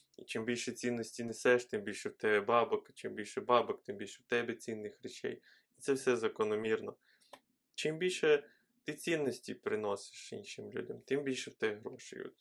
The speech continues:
от все просто. Гроші — це такий, знаєш, така задекларована вдячність тобі за, за, і цю вдячність ти потім можеш передати дальше.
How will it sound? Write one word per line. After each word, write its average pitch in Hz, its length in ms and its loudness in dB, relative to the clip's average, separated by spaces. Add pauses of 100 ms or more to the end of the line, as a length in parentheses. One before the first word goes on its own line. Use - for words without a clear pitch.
(100)
от - 80 -14
все - 240 -4
просто. - 640 2 (200)
Гроші — 143 340 4
це - 160 -10
такий, 120 460 -2 (120)
знаєш, 123 420 0 (560)
така 117 400 2 (260)
задекларована 117 1000 2
вдячність - 880 2
тобі 107 300 -6
за, - 380 -6 (120)
за, - 480 -8
і - 120 -16
цю - 160 -4
вдячність 107 580 2
ти - 60 -8
потім 107 340 -8
можеш 104 440 -6 (760)
передати - 520 0
дальше. - 400 -8